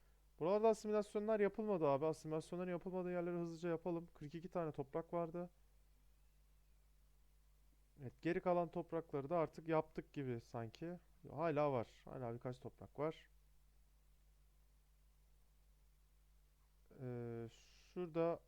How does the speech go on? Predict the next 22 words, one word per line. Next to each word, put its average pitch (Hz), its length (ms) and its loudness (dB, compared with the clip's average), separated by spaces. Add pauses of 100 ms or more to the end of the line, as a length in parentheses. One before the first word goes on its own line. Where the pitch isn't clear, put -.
(100)
yüz 147 200 -10
altmış 165 400 -4
yedi 170 140 -4
olan 156 240 0
topraklarımız 135 840 -6
var. 151 180 0 (140)
Viyana'da 139 420 -2
yüz 120 180 -6
yetmiş - 340 -8
dokuzda 131 380 -8
kalmış. 147 580 -8 (1900)
E, 156 60 -14
tamam. 139 360 2 (800)
Asimilasyonlarımızı 160 1040 -2
tamamladık 151 540 -2
diyebiliriz. 131 400 -2
Şimdi 175 220 -8
buralardan 170 540 2
birazcık 160 340 -6
ordu 156 260 -2
basayım 131 340 -6
ben. 139 160 -6